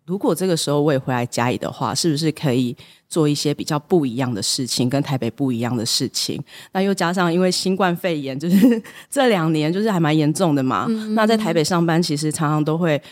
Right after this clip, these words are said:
Speaker 1: 譬如说，呃，你要分组在家上班啊，或者是说常常都是线上会议，
Speaker 2: 嗯。
Speaker 1: 跟人之间的接触就比较少了。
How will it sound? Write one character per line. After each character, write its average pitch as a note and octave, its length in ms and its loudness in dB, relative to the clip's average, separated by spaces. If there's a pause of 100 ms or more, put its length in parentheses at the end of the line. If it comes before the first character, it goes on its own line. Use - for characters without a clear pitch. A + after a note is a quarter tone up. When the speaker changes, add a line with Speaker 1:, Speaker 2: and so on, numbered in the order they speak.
(160)
Speaker 1:
譬 G3 120 -2
如 D#3+ 120 0
说， D#3 380 0
呃， C#3+ 240 -2
你 C3+ 100 0
要 D3+ 220 0
分 E3+ 240 0
组 D3+ 200 -2
在 D3 120 -2
家 D3 180 -2
上 C#3+ 200 -2
班 B2+ 260 -2
啊， C3 180 0
或 F3+ 140 -4
者 D3+ 100 -2
是 E3 180 0
说 D#3 200 -2
常 D3+ 160 -6
常 C3+ 120 -2
都 C#3+ 100 -2
是 D#3 100 -4
线 D3 240 -2
上 C#3+ 220 -4
会 D3 240 -2
议， C#3+ 160 -4
Speaker 2:
嗯。 C#3 80 -8
Speaker 1:
跟 C4+ 160 4
人 F#3 180 4
之 G3 120 -4
间 F#3+ 200 0
的 E3+ 120 2
接 D#3+ 220 0
触 D#3+ 200 -2
就 D#3+ 100 -2
比 C3 140 -6
较 C#3+ 180 -6
少 C3 360 -2
了。 - 140 -8